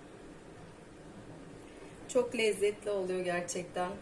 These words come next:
Görünüşü de muhteşem. Misafirleriniz için harika bir tatlı. Evinizde de yine, e, yapabilirsiniz. Kendinize de.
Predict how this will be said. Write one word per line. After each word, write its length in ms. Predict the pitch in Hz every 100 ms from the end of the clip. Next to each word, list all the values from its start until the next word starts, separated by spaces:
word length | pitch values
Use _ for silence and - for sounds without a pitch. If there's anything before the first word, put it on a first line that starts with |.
| - - 185
Görünüşü 520 | 196 190 196 196 196
de 80 | 190
muhteşem. 720 | 196 202 208 196 - 170 185 - - - - -
Misafirleriniz 960 | - - 196 196 202 190 190 190 190 190
için 360 | 185 - 190 208 - - - - - - -
harika 520 | 202 202 190 220 196
bir 80 | 180
tatlı. 380 | 196 180 - 175
Evinizde 540 | 202 196 190 180 180
de 40 | 180
yine, 380 | 175 175 175 202 - - - -
e, 100 | 170
yapabilirsiniz. 1080 | 170 180 180 185 175 170 - 180 175 214 - - - - - -
Kendinize 680 | 196 175 170 170 160 165
de. 200 | 165 202